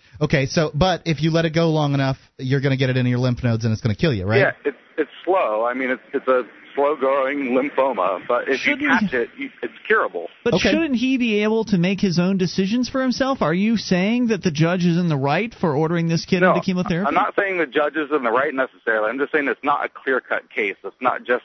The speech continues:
Speaker 2: that
Speaker 1: But to
Speaker 2: these
Speaker 1: me, it
Speaker 2: parents
Speaker 1: is.
Speaker 3: It is
Speaker 2: are looking out
Speaker 3: clear-cut.
Speaker 2: for
Speaker 1: To me, it's cl-, completely clear-cut because,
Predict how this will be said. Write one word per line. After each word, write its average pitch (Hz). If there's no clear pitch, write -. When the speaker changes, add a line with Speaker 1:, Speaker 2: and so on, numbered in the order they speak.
Speaker 2:
that 107
Speaker 1:
But 160
to 220
Speaker 2:
these 240
Speaker 1:
me, 285
it -
Speaker 2:
parents 214
Speaker 1:
is. 311
Speaker 3:
It -
is -
Speaker 2:
are 233
looking 160
out 123
Speaker 3:
clear-cut. 120
Speaker 2:
for -
Speaker 1:
To 226
me, 294
it's 220
cl-, -
completely 208
clear-cut 147
because, 175